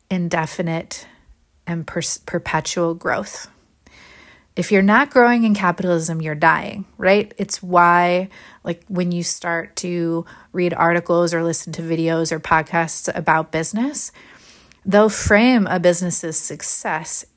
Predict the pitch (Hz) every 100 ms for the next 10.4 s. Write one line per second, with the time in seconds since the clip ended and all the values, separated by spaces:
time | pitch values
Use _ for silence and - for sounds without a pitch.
0 | - 196 175 160 160 - - 202 180 175
1 | - - - - _ _ _ _ _ _
2 | _ _ _ - - - 226 196 208 202
3 | 208 196 196 196 190 175 _ 175 175 170
4 | - 165 165 160 - 170 156 - 160 -
5 | 165 160 160 160 151 147 214 247 196 160
6 | 175 170 - 170 - - 202 247 233 208
7 | 196 - - - - - - _ _ _
8 | _ - 185 175 160 160 175 _ _ _
9 | _ _ _ _ _ - - - 190 196
10 | - 196 180 -